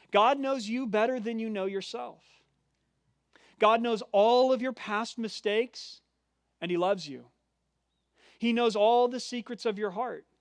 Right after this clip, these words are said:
He even knows the mixed motives that you have right now in following him. He even knows the doubts and the questions and the insecurities that you have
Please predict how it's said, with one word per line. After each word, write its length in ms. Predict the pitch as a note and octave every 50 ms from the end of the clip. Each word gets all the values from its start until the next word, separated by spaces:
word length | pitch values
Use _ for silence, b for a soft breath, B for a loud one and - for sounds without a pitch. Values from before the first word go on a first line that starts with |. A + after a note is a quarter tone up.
| _ _ _ _ _ _ _ _ _ _ _ _ _ _ _ _ _ _
He 180 | - B3 C4+ C#4
even 180 | B3+ C4 B3
knows 260 | A#3+ B3 B3 A#3 F#3+ F#3+
the 100 | G#3+ G#3
mixed 460 | G3 F#3+ G3 A3 B3+ B3+ - - -
motives 480 | G#3+ G#3 G#3 A3+ A3+ G#3+ G3+ F3+ D3+
that 140 | D3+ F#3 F#3+
you 180 | F3+ F3+ G#3+ A3
have 320 | F#3 G#3 G3+ F#3+ F3 D#3+
right 200 | F3 F3+ F#3+ G3
now 220 | F#3+ F3+ F3+ F3 D#3+
in 80 | D#3
following 460 | D3+ - E3+ D#3+ D#3+ D#3+ D#3 D#3 D#3
him. 320 | D3+ D#3 E3 D#3+ C#3+ C3+ B2 _ _ _ _ _ _ _ _ _ _ _ _ _ _ _ _ b b b b b b
He 220 | b A3+ A#3+ B3+ C4
even 180 | A#3 B3+ A#3
knows 340 | A3+ A#3 A#3+ A#3+ A#3 G#3 F3
the 120 | F#3+ G3+
doubts 480 | F3+ D3+ F#3 F#3+ G3+ G#3 G#3 G3 - -
and 100 | F#3+ F3+
the 60 | F3+
questions 580 | - - - G#3 G3+ - - - G3 F3+ E3 F3
and 160 | F3+ F#3 F3+
the 80 | F3+ F#3+
insecurities 720 | G3+ G#3 - - F#3+ - - G#3 G#3 G#3 G3 F#3 D#3 D#3
that 200 | E3+ D#3 - -
you 140 | F3 D#3+
have 300 | D#3 D3+ C#3 B2+ B2 C3